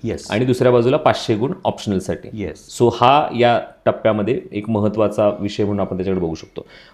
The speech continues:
Speaker 2: पण मग हा विषय कुठला असायला पाहिजे किंवा त्याच्या काही अटी आहेत का? म्हणजे विद्यार्थ्यांनी निवड करताना कोणता क्रायटेरिया वापरायला पाहिजे?
Speaker 1: मगाशी जसा उल्लेख केला मी, म्हणजे की आयोगानंच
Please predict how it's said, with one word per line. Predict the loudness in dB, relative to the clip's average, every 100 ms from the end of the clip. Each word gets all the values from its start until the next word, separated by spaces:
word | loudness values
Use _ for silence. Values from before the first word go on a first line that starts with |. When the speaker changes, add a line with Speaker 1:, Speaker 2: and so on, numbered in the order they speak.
| _
Speaker 2:
पण | 4
मग | 6 6 4 0 -12 _ _ -4
हा | 2
विषय | 4 6 4
कुठला | 2 2 4
असायला | 4 4 4
पाहिजे | 2 0 -2
किंवा | -4 -4
त्याच्या | -4 -4
काही | -4 -2
अटी | -2 2 4
आहेत | 2 -2
का? |
म्हणजे | -4 -2
विद्यार्थ्यांनी | -2 -2 -2 -2 0
निवड | 2 2
करताना | 0 -2 -2 -6
कोणता | -2 0 2 0
क्रायटेरिया | 0 0 0 0
वापरायला | -2 -2 -4
पाहिजे? | -4 -4
Speaker 1:
मगाशी | 0 -2 -2 -4
जसा | -2 0
उल्लेख | 2 4 4 4
केला | -2 -2
मी, | -4
म्हणजे | -6 -6
की | -6 -4
आयोगानंच | 0 2 4 4 2 -4 -10